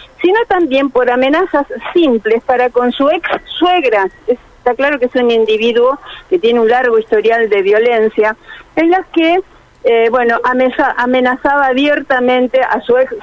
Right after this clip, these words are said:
suegra, no solamente de manera personal, verbal, sino también por las redes sociales. Este hombre ya era buscado en, desde el dos mil veinte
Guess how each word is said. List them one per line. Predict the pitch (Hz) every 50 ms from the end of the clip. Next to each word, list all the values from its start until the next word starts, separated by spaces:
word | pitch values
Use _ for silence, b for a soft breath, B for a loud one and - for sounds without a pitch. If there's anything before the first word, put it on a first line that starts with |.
| - -
suegra, | - 311 302 285 269 247 254 247 254 247 247 B B B B _
no | 359 381
solamente | - 403 370 320 277 277 294 285 302
de | 269
manera | 254 240 247 269 269 269 262
personal, | 233 226 220 226 - 247 254 269 262 262 262 269 277 277 254
verbal, | 208 170 165 175 214 262 294 320 311 294 294 277
sino | - 311 339 427
también | 392 349 330 381 415
por | 370 339
las | 294 330 285
redes | 294 320 311 302 320 -
sociales. | 254 240 - - 370 349 285 220 196 190 190 202 196 - - - - - -
Este | 233 - 349
hombre | 370 349 - 320 254
ya | 285 269 285
era | 277 277
buscado | 262 262 254 - - 277 269 269 269 285 285 277
en, | 269 247 220 214 196
desde | 208 220 226 226 233 233
el | 220 208
dos | 226 220 226
mil | 226 254 285 294 285 277 269 277
veinte | 311 302 277 262 254 254 226 - 247 254